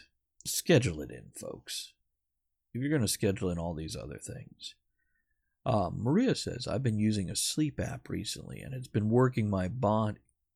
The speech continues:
and it's been working my body." Good for you. "Been working my body, has been working on feeling better for the most part."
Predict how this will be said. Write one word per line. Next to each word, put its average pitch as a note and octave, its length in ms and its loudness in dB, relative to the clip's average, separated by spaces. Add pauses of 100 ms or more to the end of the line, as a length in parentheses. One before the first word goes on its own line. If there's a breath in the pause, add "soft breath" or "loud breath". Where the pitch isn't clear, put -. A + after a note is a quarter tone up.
(720)
and F2+ 120 -6
it's F2 100 -6
been G2 180 -2
working A2 300 4
my F#2 120 0
body." G2 260 -2
Good - 260 -4
for - 100 -10
you. B2 200 -2 (340 loud breath)
"Been A2+ 160 6
working D#3 300 4
my A#2+ 100 6
body, G2 300 4
has F#2 140 -2
been G2+ 180 -2
working A#2 320 2
on F#2+ 100 2
feeling C3 480 2
better F2+ 280 2
for - 100 -4
the F2+ 100 0
most F#2 540 -2
part." - 260 -6